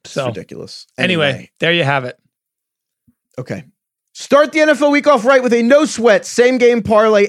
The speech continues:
Speaker 1: every Thursday from FanDuel, America's number one sports book. It doesn't matter if you're new to FanDuel or you already have an account. Every Thursday night, you'll get free bets back if your N F L same-game parlay doesn't hit. Same-game parlays are the perfect way to combine your bets for a chance at a bigger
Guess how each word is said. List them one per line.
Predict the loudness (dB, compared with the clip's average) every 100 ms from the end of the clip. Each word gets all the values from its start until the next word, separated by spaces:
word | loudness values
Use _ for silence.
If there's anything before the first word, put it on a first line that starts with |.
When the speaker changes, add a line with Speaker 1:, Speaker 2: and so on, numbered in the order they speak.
| 2
Speaker 1:
every | 0 2 -2
Thursday | 0 0 2 0 -2
from | -2
FanDuel, | -2 -2 0
America's | 0 0 0 -2 -4 _ -4
number | 0 2 2
one | 0 -2
sports | 0 -2 0
book. | -4 -2
It | 0
doesn't | 0 0
matter | 0 0
if | 0
you're | -2 -2
new |
to | -2
FanDuel | -2 -2 0 -2
or | 0
you |
already | -2 -2
have | -4
an | -6
account. | -6 -4 -4 -8 -6 -2
Every | 0 0
Thursday | 0 0 2 0
night, | 2 0 -2 _
you'll | -2
get | -2 -4
free | -4 -2 0
bets | 0 -2 -4
back | -8 -2 0 0 -2
if | -6
your | -2 0
N | 0
F | -4
L |
same-game | -4 -4 -2 -2 -2
parlay | 0 0
doesn't | 0 -4 -4
hit. | -6 -6 _
Same-game | -2 0 0 0 0
parlays | 0 0 0
are | -2
the | -4
perfect | -6 -2 -2 0 -4 -6 _
way | 0 2
to | 0
combine | -2 -2 0
your | 0
bets | 0 -2 -4
for | -18 -6 -2
a | -2
chance | 0 0 0 -2
at | 0 0
a | -2 -2
bigger | -2 0 0 -2